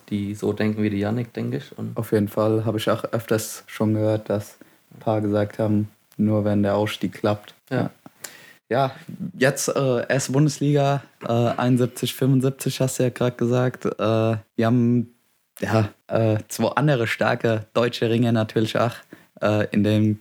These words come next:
Speaker 2: Gewichten. Also sechsundsechzig willst du ja nicht mehr machen. Äh, da haben wir Niklas. Niklas kann natürlich auch die einundsiebzig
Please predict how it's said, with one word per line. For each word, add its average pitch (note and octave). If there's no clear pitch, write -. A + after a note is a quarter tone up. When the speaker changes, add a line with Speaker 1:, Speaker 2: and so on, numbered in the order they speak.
Speaker 2:
Gewichten. B2
Also G#2+
sechsundsechzig A#2
willst A#2
du A#2+
ja A2
nicht A2
mehr A2
machen. B2
Äh, -
da G#2
haben G#2
wir G#2
Niklas. A#2
Niklas A2
kann A2+
natürlich A2
auch A2+
die A2
einundsiebzig A2+